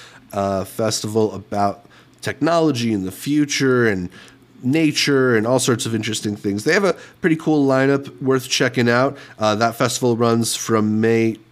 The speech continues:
twelfth through May fifteenth. Also, starting on May twelfth at the Film Lincoln Center here in New York is the New York African Film Festival.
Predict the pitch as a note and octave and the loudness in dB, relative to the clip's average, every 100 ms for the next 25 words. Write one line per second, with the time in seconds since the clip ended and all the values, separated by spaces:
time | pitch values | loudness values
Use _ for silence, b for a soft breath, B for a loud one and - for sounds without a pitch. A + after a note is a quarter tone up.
0 | - - C3+ D#3 D#3 - B2+ A2+ G#2+ G#2 | -14 -4 0 0 -2 -8 -4 -2 0 -2
1 | - G2+ - - D#3 D#3+ - B B - | -2 -6 -6 -4 -2 -2 -8 B B -6
2 | D#3 D#3+ D3+ B2 G#2 B B B - D3 | -2 -2 0 0 -2 B B B -4 0
3 | D3+ D3+ C#3 C3 C3 B2+ B2 D3 C#3+ B2 | 0 0 0 0 0 -2 -4 -2 0 -2
4 | - - C3 C3+ B2 B2 B2 A2+ B B | -6 -2 -2 -2 -2 0 0 -2 B B
5 | - - - C#3 C#3+ D3 C#3 B2+ - C#3 | -20 -14 -4 0 2 2 0 -2 -6 -4
6 | C#3 C#3+ C3+ B2+ - C3+ C3 B2+ A2+ - | -2 0 0 -2 -2 0 2 2 0 -4
7 | B B C3 C3+ A#2+ A#2 A#2 A#2+ A#2 - | B B -2 0 0 0 0 0 -2 -4
8 | C3 A#2 A2 A#2+ A2 G#2+ A2+ B2 A#2 A2+ | -4 -2 -2 -4 -2 -2 0 0 0 -2
9 | - A2+ A#2+ B2 - G#2+ - G#2 G2+ - | -4 -2 -2 -4 -4 -4 -2 -2 -4 -4
10 | G2+ F#2+ - G2+ F#2+ | -6 -6 -6 -4 -4